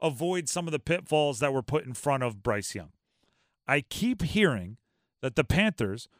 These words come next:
were the worst possible place for a young quarterback to land this year, right? They, uh, the offensive line wasn't good enough for a young quarterback. The, the coaching staff isn't play calling in a way that helps.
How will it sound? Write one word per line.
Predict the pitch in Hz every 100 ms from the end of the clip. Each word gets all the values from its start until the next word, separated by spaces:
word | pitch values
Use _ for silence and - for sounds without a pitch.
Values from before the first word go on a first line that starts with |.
| _
were | 120
the | 120
worst | 110 170 220 -
possible | 220 196 180 196
place | 151 185 175
for | - 170
a | 151
young | 151 143
quarterback | 147 139 123 123
to | -
land | 110 104 92
this | 85 -
year, | - _ _ _ _ _ _ _ -
right? | 104 131
They, | 123 120 107 - - _ -
uh, | 101
the | 107
offensive | 110 101 107
line | 143 196
wasn't | 190 180 165
good | 180
enough | 170 165
for | 165
a | 151
young | 151 143
quarterback. | 147 139 131 135 131 -
The, | 110 98
the | 92
coaching | - 196 202 190
staff | - 190 170 170
isn't | 151 147
play | 156 151
calling | 143 151 147
in | 143
a | 139
way | 139
that | 135 127
helps. | 131 135 -